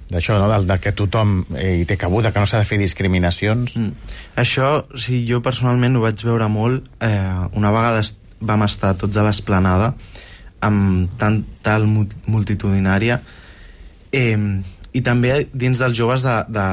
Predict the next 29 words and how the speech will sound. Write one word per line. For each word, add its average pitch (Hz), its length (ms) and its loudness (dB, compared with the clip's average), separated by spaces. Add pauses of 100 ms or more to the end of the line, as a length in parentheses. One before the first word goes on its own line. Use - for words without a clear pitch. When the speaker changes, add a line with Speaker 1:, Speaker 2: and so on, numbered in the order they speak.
Speaker 2:
la 92 60 0
meva 98 240 0
pròpia 107 280 -2
parròquia, 104 380 0
perquè 110 280 0 (260)
al 110 120 -2
final 120 260 2
de 135 100 2
tot, 135 180 -2
quan 113 180 0
vas 117 160 0
parlant 135 500 0 (220)
un 120 200 0
en 117 100 2
un, 135 240 2
intentes 120 600 -2 (460)
poder 117 540 2
mantindre 113 480 0
converses, 117 800 0
conèixer-los 117 580 -2
més 113 260 0
profundament, 117 640 0 (460)
vas 123 260 0
veient 131 320 2
que 110 120 0 (340)
cada 120 280 0
nen, 127 520 2 (180)
cada 120 260 2
jove 120 380 -2